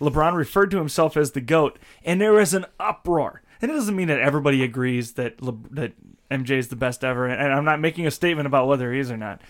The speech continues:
But the fact that the conversation literally has pretty much died just because a lot of people have a lot more information and they've seen exactly what happened and what, what,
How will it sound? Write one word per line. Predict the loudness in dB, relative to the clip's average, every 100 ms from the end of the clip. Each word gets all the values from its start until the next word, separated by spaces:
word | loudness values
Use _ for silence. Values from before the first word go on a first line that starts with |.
| -20 -20 -20 -20 -20
But | 2 4 4 -2
the | -4
fact | 0 0 0 -4 -16 -20 _ -16 -14
that | 0 2 2 0 -4 -14 -18 _ -20 _
the | -6 -6
conversation | 0 0 2 0 0 0 -4 -6 -10 -10
literally | -2 0 2 2 0
has | 0 0 0 -2
pretty | -4 -2 -2
much | -4 -6 -6
died | -2 -2 -2 -8 -14 -20 -20 -20 _ -4
just | -2 0
because | 4 4 4
a |
lot | 2 4 2
of |
people | 0 2 4
have | 4
a | 2
lot | 4 2
more | 2 0
information | 0 -2 -2 -2 0
and | 0 0
they've | -2
seen | -4 -2 0 2 2 0
exactly | -4 -4 -2 -2 -2 -4
what | -2 2 2 4
happened | 2 2 0 -6
and | -6 -4
what, | -4 -4 _ -20 _ -20 -20 -8
what, | 0 0 0